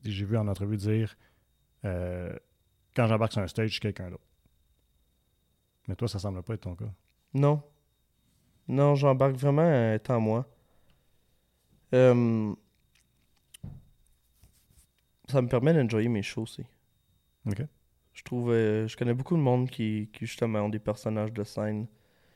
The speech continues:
Speaker 2: Puis on dirait qu'aussitôt qu'ils sortent de scène, euh, c'est plus, <clears throat> wow! Genre, tu sais, on dirait qu'il y a, il y a un bout qui a skippé, puis là, ils sortent, puis c'est comme, oh mon Dieu, c'est tellement passé vite.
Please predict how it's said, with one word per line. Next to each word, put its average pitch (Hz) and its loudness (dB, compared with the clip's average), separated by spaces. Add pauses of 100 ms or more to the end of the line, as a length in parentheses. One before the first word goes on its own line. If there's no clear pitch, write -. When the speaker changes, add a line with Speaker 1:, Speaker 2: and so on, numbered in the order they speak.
(440)
Speaker 2:
Puis - -2
on 117 2
dirait 120 0
qu'aussitôt 123 -8
qu'ils 120 -8
sortent 113 -4
de 101 -2
scène, 107 -2
euh, 92 -4 (1700)
c'est - -8
plus, 98 -6 (240)
<clears throat> 98 -10
wow! 110 -2 (100)
Genre, 95 0
tu - -16
sais, 123 2
on 113 0
dirait 120 0
qu'il 117 -2
y - 2
a, 110 2
il 110 0
y 117 2
a 120 4
un 117 2
bout 135 0
qui - -2
a 113 2
skippé, - -2
puis 143 -4
là, 117 2
ils 113 0
sortent, 131 0
puis - -16
c'est 117 -8
comme, 101 -4
oh 101 -4
mon 101 -4
Dieu, 110 -8
c'est 110 -12
tellement 117 -4
passé 98 -6
vite. 101 -8